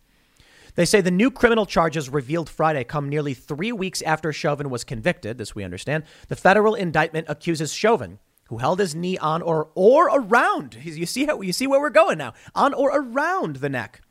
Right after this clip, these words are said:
of Floyd, uh, accused him of killing him. It also accuses two of Chauvin's fellow cops, To Thao and J Alexander Kung, of willfully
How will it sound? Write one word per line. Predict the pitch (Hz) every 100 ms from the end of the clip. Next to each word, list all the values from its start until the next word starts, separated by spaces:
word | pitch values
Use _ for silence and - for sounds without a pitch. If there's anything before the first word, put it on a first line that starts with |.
| _ _ -
of | 117
Floyd, | 127 117 104 - _ _ _ _ _ _ _
uh, | - 120 - 117 -
accused | 123 196 165
him |
of | 160 -
killing | 233 160
him. | 92 - - _ _ _ _ _ -
It | -
also | 160 226 302
accuses | 269 - 185 156 143
two | 185 180
of |
Chauvin's | - 165 156 147
fellow | 147 131
cops, | 123 170 - - - - - - -
To | 151 190
Thao | 185 190 190 117 101 - _
and | - 139
J | 123 170
Alexander | 165 165 147 143 131
Kung, | - 214 120 87
of | 143
willfully | 113 101 113 190 285 302 - 123 90